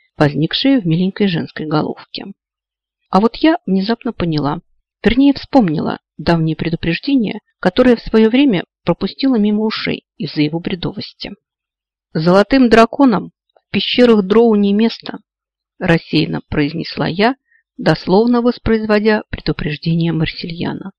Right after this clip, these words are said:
"В лес заведут, не выберешься". "Крис, это ты сейчас о чем?" Говорила я негромко, но стоявшая рядом Сабриса все прекрасно расслышала. Да и остальные разобрали мои слова –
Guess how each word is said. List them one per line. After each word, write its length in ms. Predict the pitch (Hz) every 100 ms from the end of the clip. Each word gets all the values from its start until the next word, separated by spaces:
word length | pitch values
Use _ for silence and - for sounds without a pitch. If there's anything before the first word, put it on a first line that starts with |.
| _ _ _ _
"В 100 | 220
лес 220 | 220 302 220
заведут, 580 | 175 147 135 - - - _
не 120 | 247 254
выберешься". 640 | 180 175 - - - - 196 _ _ _ _ _ _ _
"Крис, 420 | - 190 170 - - _ _ -
это 220 | 165 226
ты 120 | 233
сейчас 360 | - - 254 -
о 60 |
чем?" 280 | - 196 156 - _ _ _ _ _ _ -
Говорила 440 | 165 202 277 302
я 160 | 254 269
негромко, 640 | 262 220 156 - - 196 _ _ -
но 220 | 190 233
стоявшая 560 | - 208 247 - -
рядом 260 | 220 226 226
Сабриса 580 | - 214 294 320 - -
все 220 | - - 269
прекрасно 500 | - - 233 - 214
расслышала. 720 | 208 - 196 - - 196 - _ _ -
Да 160 | 214
и 80 | 294
остальные 580 | 359 - 370 214 190 185 -
разобрали 540 | 160 170 165 156 160
мои 200 | 160 147
слова – 420 | - 143 156 -